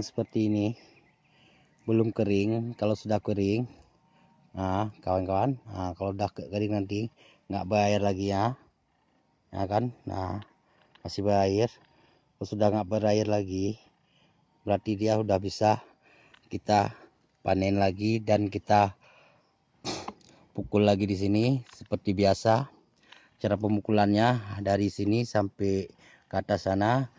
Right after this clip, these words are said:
ini harus kita buang dulu. Ini buang dulu. Nah, ini, nah, sepertinya seperti ini. Ini dibuang dulu, nah, dibuang. Ini lagi harus dibuang.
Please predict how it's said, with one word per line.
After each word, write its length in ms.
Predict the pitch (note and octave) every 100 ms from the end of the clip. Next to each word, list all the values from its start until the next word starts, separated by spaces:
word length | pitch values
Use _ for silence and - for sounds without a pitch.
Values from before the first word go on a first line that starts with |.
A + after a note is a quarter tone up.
| - _ -
ini 160 | B2
harus 160 | C3+ B2
kita 240 | - B2
buang 240 | A#2 B2 C#3
dulu. 300 | C#3 B2 A#2 - _ _ _ _ _ _ _ _ _ _
Ini 240 | A2+ B2 B2
buang 240 | A#2 A2
dulu. 380 | G#2 G#2+ B2+ B2 - - _
Nah, 240 | E2+ F#2 F#2+
ini, 340 | F#2+ G2 A#2 A2 - _ _ _ _ -
nah, 320 | F2+ F#2 G#2 - - _ - _ - - _ _ _
sepertinya 640 | - - - F#2 G2+ G#2+ A#2 - - -
seperti 500 | - - - - G#2+
ini. 160 | G#2+ A#2+ - - - - - -
Ini 160 | A2+
dibuang 400 | A2+ A2 F#2+ G2
dulu, 480 | F#2+ F#2+ G2+ A#2+ A#2
nah, 180 | F#2 G2+ A#2+ - - - - -
dibuang. 500 | F#2 F#2 G2 G#2 A#2 B2+ - - - - -
Ini 160 | A2+
lagi 240 | A#2 A#2+ D3
harus 160 | D3
dibuang. 420 | C#3 C#3 D3+ C#3